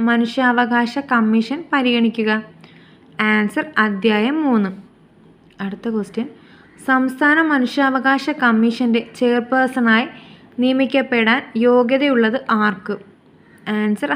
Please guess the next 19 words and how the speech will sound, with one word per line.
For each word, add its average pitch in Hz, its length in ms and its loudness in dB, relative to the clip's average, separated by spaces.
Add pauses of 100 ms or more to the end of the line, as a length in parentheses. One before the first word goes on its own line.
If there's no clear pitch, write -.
ഹൈക്കോടതി 240 680 0 (120)
ചീഫ് 240 300 -2
ജസ്റ്റിസ് 247 480 -6
പദവി 214 380 0 (640)
വഹിച്ച 214 320 0 (200)
ആൾ 226 100 2 (260)
അല്ലെങ്കിൽ 202 440 -2 (200)
ഹൈക്കോടതി 233 640 -2 (120)
ജഡ്ജിയുടെ 226 480 0 (200)
പദവി 208 360 -2 (100)
വഹിച്ച 220 320 0 (140)
ആൾ. 180 80 -6 (1160)
അടുത്ത 202 240 -4 (100)
ക്വസ്റ്റ്യൻ, 233 340 -2 (320)
സംസ്ഥാന 254 540 0 (100)
മനുഷ്യാവകാശ 262 800 0 (140)
കമ്മീഷൻ 233 460 0 (160)
ചെയർമാൻ, 226 480 0 (600)
അംഗങ്ങൾ 247 380 0